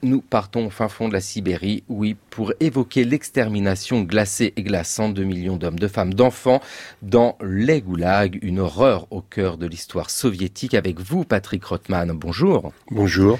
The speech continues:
Speaker 1: Vous êtes auteur, historien, scénariste et documentariste. Euh, vous avez réalisé le documentaire Goulag, une histoire soviétique. Ce sont trois épisodes, hein, euh, trois films, oui.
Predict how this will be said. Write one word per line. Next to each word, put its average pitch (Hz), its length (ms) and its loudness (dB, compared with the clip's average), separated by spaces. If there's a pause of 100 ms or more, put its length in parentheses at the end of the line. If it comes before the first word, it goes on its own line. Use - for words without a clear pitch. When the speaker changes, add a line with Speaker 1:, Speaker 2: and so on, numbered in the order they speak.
(380)
Speaker 1:
Vous 80 140 -6
êtes 82 200 -6
auteur, 80 480 -6
historien, 95 500 0
scénariste 98 680 0
et 107 120 0
documentariste. 107 1200 2 (500)
Euh, 143 120 6
vous 160 220 4
avez 202 160 6
réalisé 147 400 4
le 147 60 -4
documentaire 131 760 2
Goulag, 143 680 2
une 117 200 4
histoire 143 560 2
soviétique. 127 640 -2
Ce - 100 -4
sont 135 160 -2
trois 170 280 4
épisodes, 110 440 2
hein, 107 220 4
euh, 92 340 2 (320)
trois 131 240 2
films, 139 420 -2
oui. 107 220 -2